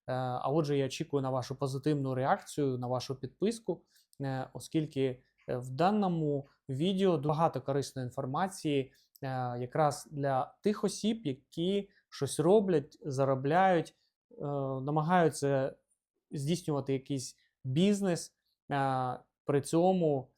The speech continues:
е, отримавши відповідну інформацію, цей бізнес буде завжди у безпеці, е, і ви не будете сплачувати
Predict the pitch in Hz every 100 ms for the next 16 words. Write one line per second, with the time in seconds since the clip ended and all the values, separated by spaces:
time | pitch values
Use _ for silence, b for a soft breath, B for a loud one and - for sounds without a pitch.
0 | _ - 135 131 127 123 - 127 160 156
1 | 139 110 131 127 139 139 131 127 - 139
2 | 180 202 - 131 135 135 175 151 131 131
3 | 135 127 135 131 131 139 127 b b b
4 | 131 139 139 - 196 220 196 190 b b
5 | b 139 135 127 - - 147 165 185 156
6 | 160 156 143 139 - 147 143 - 139 131
7 | 135 127